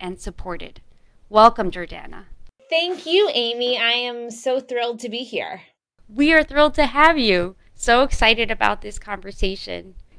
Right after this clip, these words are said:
Speaker 1: Jordana, will you tell our listeners a little bit about your journey and how you found your way to your current role?
Speaker 2: Yeah, absolutely. You know, people sometimes assume that I became a positive lawyering professor and a coach because well-being comes naturally to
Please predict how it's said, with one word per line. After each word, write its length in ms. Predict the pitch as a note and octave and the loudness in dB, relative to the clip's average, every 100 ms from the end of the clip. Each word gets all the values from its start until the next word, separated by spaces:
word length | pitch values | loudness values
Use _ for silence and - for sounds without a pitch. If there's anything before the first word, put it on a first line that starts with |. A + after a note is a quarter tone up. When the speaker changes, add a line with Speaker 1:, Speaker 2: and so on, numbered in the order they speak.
| - | -12
Speaker 1:
Jordana, 560 | A#3 A3+ A#3 B3 G3+ | -4 2 4 4 0
will 80 | G#3 | -2
you 140 | A3+ B3+ | -2 2
tell 260 | - D4+ | 4 4
our 180 | D#4 C4+ | 4 2
listeners 600 | A#3 B3+ - A#3+ G#3 G3 | 2 4 4 2 -6 -10
a 60 | F#3 | -10
little 280 | G3 A3 B3 | -6 -2 0
bit 140 | A#3 | 2
about 300 | G3+ F#3 - | 0 0 -8
your 120 | F3+ | -10
journey 580 | E3 - F#3+ G3 E3+ - - | -14 -10 -8 -8 -10 -12 -20
and 140 | F3+ | -20
how 200 | - A3+ | -8 -6
you 140 | A#3+ | -6
found 400 | B3+ - G#3 A3 | -10 -6 -4 -4
your 140 | G#3+ G#3 | -10 -12
way 320 | F#3+ F3+ F#3+ | -4 -2 -2
to 160 | - F#3 | -8 -16
your 80 | |
current 400 | F3+ - F#3 F#3 | -18 -8 -6 -6
role? 320 | - C#2+ - G3 - - _ _ _ _ - | -10 -12 -12 -16 -20 -20 _ _ _ _ -6
Speaker 2:
Yeah, 420 | D4 E4+ A3 G#3+ - | 0 2 4 2 2
absolutely. 1120 | B3 B3+ C#4+ D#4 C#4 D4+ B3 F3 C3 E3 _ _ _ _ _ _ | 0 0 -6 -4 -4 -4 -4 -4 -4 -10 _ _ _ _ _ _
You 160 | B3 C#4 | 2 4
know, 220 | C#4+ C#4+ | 4 0
people 440 | - D#4 E4 A#4+ | -6 -12 -4 -4
sometimes 560 | G4+ B3+ A#3+ A#3 B3 A3+ | -2 -4 -4 -4 -6 -4
assume 460 | G#3+ - G#3 G3+ F#3+ | -6 -6 -6 -4 -2
that 160 | F3 | -2
I 160 | F3 F3+ | -2 -2
became 560 | F3+ - F#3+ F3+ F3 - | -6 -12 -12 -10 -10 -6
a 260 | E3 E3 E3+ | -4 -4 -6
positive 460 | D#3 D3+ D#3+ D3+ | -8 -8 -8 -10
lawyering 440 | A3 F4+ D#4 D4 C4+ | -4 0 0 0 -4
professor 640 | C4 C4+ A#3 C4 B3 A3+ | -6 -4 -4 -4 -4 -4
and 200 | A#3 E3+ | -6 -8
a 80 | E3+ | -12
coach 480 | - B3 A#3 A#3 - | -8 -8 -8 -10 -16
because 420 | G#3 - G3 F3+ | -16 -4 -4 -2
well-being 640 | F#3+ G#3 F#3 G#3+ G#3+ G#3 | -2 -2 -2 -6 -6 -8
comes 400 | G3+ G3+ F#3 E3+ | -10 -12 -12 -12
naturally 640 | F#3 F3 E3 - E3 D#3 | -6 -6 -6 -10 -10 -10
to 80 | C3+ | -14